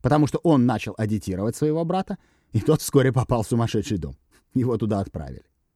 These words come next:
И этот аудитор по книге чуть не умер прямо на месте из-за этого. Он собрался с духом, так сказать, отправился в сумасшедший дом, завершил прохождение инграммы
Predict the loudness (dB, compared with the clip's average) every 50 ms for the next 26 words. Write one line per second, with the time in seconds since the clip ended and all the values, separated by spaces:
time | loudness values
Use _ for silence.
0 | _ _ _ _ _ _ _ _ _ -2 2 2 4 4 2 0 0 2 2 2
1 | 2 2 0 0 -2 -2 -4 -4 -4 -4 -4 -4 -2 0 0 2 4 4 4 4
2 | 6 6 6 6 6 4 2 2 0 2 2 2 2 0 0 0 0 -2 -2 -4
3 | -4 -4 -6 -6 -6 -8 -12 -14 -16 -20 -20 -20 _ _ _ _ _ _ _ _
4 | _ _ _ _ _ _ -20 -20 _ _ _ _ _ _ _ _ 2 2 4 4
5 | 4 4 4 4 2 2 2 0 0 0 -2 -2 -4 -2 -4 -6 -6 -6 -6 _
6 | _ -6 -6 -6 -6 -4 -4 -4 -2 -4 -4 -6 -10 -16 _ _ _ _ -6 -4
7 | -4 -2 2 2 2 4 4 2 2 0 -2 -2 0 0 0 0 0 -2 -2 -2
8 | -4 -8 -8 -6 -4 -4 -6 -6 _ _ _ _ _ _ -4 0 2 4 4 4
9 | 4 2 2 4 4 4 2 0 -4 -6 -4 -4 -4 -2 -2 -2 -2 -2 -4 -4
10 | -2 0 0 2 2 2 0 -2